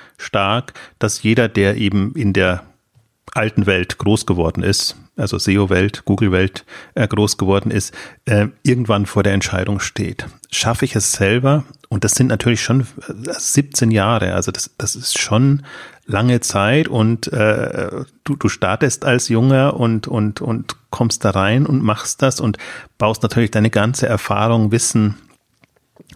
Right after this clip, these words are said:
darauf auf. Und jetzt im Prinzip, so wie du es ja auch beschrieben hast, musst du komplett umdenken und müsstest dir komplett andere Mechaniken überlegen. Und ich sehe es auch, ich sehe auch das,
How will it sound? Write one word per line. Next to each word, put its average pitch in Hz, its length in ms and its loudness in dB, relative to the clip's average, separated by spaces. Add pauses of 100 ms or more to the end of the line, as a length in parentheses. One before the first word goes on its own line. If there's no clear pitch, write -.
darauf 104 420 0
auf. 117 440 0 (420)
Und 113 440 2
jetzt - 260 -2
im 117 100 4
Prinzip, 117 400 0
so 104 100 0
wie 107 60 -2
du - 60 -6
es - 80 -2
ja 104 60 2
auch 98 80 -2
beschrieben 117 420 -2
hast, 117 220 0
musst 123 260 2
du 123 40 2
komplett - 460 0
umdenken 104 640 2
und 104 140 -2
müsstest - 440 -2
dir 107 260 0
komplett - 540 -2
andere 120 220 0
Mechaniken 123 640 2
überlegen. 127 680 4 (380)
Und - 260 0
ich - 140 -6
sehe 139 140 2
es 131 100 -2
auch, 160 240 2
ich - 140 -4
sehe 131 160 2
auch 139 100 -2
das, - 220 -2